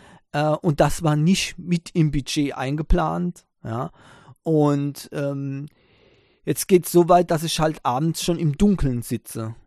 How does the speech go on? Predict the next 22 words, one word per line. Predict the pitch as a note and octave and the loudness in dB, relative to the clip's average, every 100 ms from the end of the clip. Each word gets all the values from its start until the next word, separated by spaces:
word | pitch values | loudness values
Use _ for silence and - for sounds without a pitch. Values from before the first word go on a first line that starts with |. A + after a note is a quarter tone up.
| _ _ | _ _
ja. | G#2+ A2 D3 _ _ - | -12 -10 -12 _ _ 2
Trotzdem, | E3+ - F3 | 2 2 0
dass | D#3+ D#3 | -2 -4
ich | - | -6
L-E-D-Lampen | D#3+ C#3 C3+ D3+ F3 E3+ - D3 | -4 -4 -2 0 0 -2 -4 -4
habe, | D#3 D#3+ E3 | -4 -4 -6
die | D#3 D#3+ | -4 0
ni-, | E3 F3 | 0 0
jetzt | D#3+ - | -2 0
nicht | G3 | -2
viel | - E3+ | 0 -4
Strom | - D#3+ F3+ | -4 -4 -2
verbrauchen, | D#3 B2 - G#2+ D3 F#3 F#3 | -2 -4 -6 -4 -2 -2 -4
aber | - C#3+ | -4 -4
selbst | C#3+ D#3 D3+ - | -4 -6 -8 -2
da, | D#3 | -2
weil | D#3+ E3 | -2 -4
ich | - - | -4 2
kann | - A#3+ B3 D#3 | 2 4 2 2
nichts | C#3 - - | 0 -4 -8
mehr | C3+ | -8
einsch-, | B2+ B2+ C3+ | -8 -8 -10